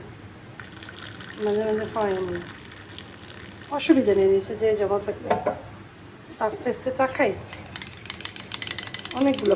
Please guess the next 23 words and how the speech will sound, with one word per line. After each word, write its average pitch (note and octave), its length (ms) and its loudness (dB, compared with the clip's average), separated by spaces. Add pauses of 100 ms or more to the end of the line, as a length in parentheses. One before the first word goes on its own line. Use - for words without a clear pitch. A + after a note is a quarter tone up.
পড়ছে - 240 -2
কাপড়, - 300 -4 (2500)
সমস্যা A3+ 320 0
নেই, G#3 180 4 (2250)
সমস্যা D#4 680 8
নেই, G#3 300 2
সমস্যা C4 440 -2
নেই। F#3+ 140 0 (1800)
চলো A#3 260 4 (200)
চা A3 140 0
খাই C#4 340 0 (1300)
আর G#3 440 2
ভিডিওটা G#3+ 380 4
রেডি G3+ 200 4
করি। - 260 2
সেও D4 120 0
একটু C4+ 200 -6
দিলাম C4 340 8
চা, C4 240 8
সেও B3 320 10
একটু A#3 200 6
চা A3+ 180 4
খাবে, A3 320 6